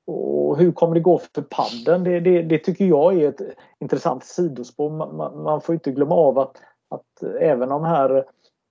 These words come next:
vuxna som spelar, de här mellancheferna, de har ju barn som de ska skjutsa till träningar och sånt.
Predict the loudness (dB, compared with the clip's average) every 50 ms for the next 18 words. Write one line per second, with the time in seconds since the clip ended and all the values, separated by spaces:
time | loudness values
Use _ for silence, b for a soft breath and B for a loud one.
0 | _ -12 -2 -2 -2 -2 -2 -10 -10 -8 -8 -6 -6 -6 -8 -8 -6 _ -2 0
1 | 2 2 2 2 0 0 0 -2 0 0 0 0 0 -2 -4 -4 -4 -4 -4 -4
2 | -6 -6 -8 -6 -2 0 0 0 -2 -4 -8 -4 0 0 2 2 0 -2 -2 0
3 | 2 2 2 2 2 -2 -4 -6 -6 -4 -4 -6 -6 -8 -10 -10 -8 -6 -6 -6
4 | -6 _ -14 -10 -10 -10 -8 -8 -10 -4 -2 -2 0 0 -2 -4 -6 -6 -6 -4
5 | -4 -2 0 -2 -2 -2